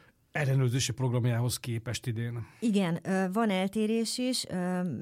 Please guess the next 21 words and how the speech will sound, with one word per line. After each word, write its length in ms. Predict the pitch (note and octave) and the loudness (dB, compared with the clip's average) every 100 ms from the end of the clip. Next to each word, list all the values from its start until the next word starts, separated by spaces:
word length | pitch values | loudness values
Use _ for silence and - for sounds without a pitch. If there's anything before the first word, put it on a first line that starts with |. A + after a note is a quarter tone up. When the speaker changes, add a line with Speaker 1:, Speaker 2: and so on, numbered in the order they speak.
| F3+ | 0
Speaker 2:
még 240 | F#3 F3+ - | 0 -2 -4
egy 260 | F3+ F3+ - | -4 -4 -2
pillanat 440 | A#3 A3 E3+ E3 E3+ | 0 2 2 -2 -4
erejéig 420 | F#3 F3+ F3 E3 | -2 0 0 -2
azért 300 | E3 E3 E3 | -4 -4 -2
megismételném 1080 | F#3 F3 - F3 E3+ E3+ E3+ E3+ E3+ - | -2 -4 -4 -4 -4 -4 -2 0 0 -2
a, 320 | E3 E3 D#3+ - | -4 -4 -4 -4
az 200 | E3 E3+ | -4 -2
örökzöld, 640 | F3+ E3+ D#3+ D#3 D#3+ D#3+ | -4 -4 -4 -4 -4 -4
ö, 320 | D#3+ D#3+ D#3+ - | -4 -2 -4 -4
ö, 500 | E3 E3 D#3+ E3 D#3+ D#3+ | -4 -2 0 0 -2 -4
terület 420 | - E3+ E3+ E3 - | -6 -4 -2 -2 -4
kapcsán, 600 | E3 E3 - F3+ F3+ F3+ | -8 -6 -4 0 0 0
hogy, 480 | E3 E3 E3 D#3 | 0 -2 -2 -2
ö, 200 | D#3+ D#3+ | -2 -2
a 520 | D#3+ - D#3 D#3 D#3+ D#3 D#3 | -2 -4 -6 -4 -2 -4 -6
termékbiztonsági 920 | - F#3 F#3 E3 E3 F3 E3 E3+ D#3 | -2 0 2 0 -4 -6 -4 -4 -4
ellenőrzések 760 | E3 D#3+ D#3+ D#3+ D#3 E3 E3+ E3 | -4 -2 -2 -2 -4 -6 -6 -4
játékokat 800 | F3+ F3+ F3 E3 D#3+ E3 E3 E3 | -2 -2 -4 -6 -8 -6 -8 -6
illetően, 680 | D#3+ D#3+ E3 E3 D#3 D#3 | -4 -4 -4 -4 -4 -4
ö, 120 | D#3 | -2